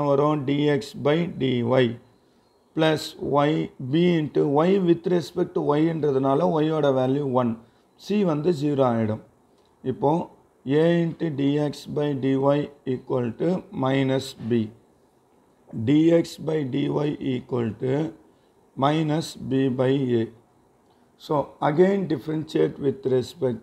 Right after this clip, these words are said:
to y. So, இது என்ன வரும்? D square x by D Y square equal to zero-ன்னு வரும்.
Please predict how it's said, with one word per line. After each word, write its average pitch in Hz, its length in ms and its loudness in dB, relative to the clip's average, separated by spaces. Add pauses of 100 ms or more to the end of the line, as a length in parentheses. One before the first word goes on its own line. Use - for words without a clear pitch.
to 165 60 -2 (440)
y. 117 80 0 (2250)
So, 135 120 2 (380)
இது 127 160 -4
என்ன 147 240 -2
வரும்? 139 280 2 (280)
D 135 100 2 (160)
square 151 480 -2 (300)
x 113 120 -10 (200)
by 123 180 0 (720)
D 135 200 0 (100)
Y 139 220 2 (140)
square 139 480 0 (260)
equal 120 340 -4 (120)
to 170 100 -4 (460)
zero-ன்னு 117 520 2
வரும். 107 200 -6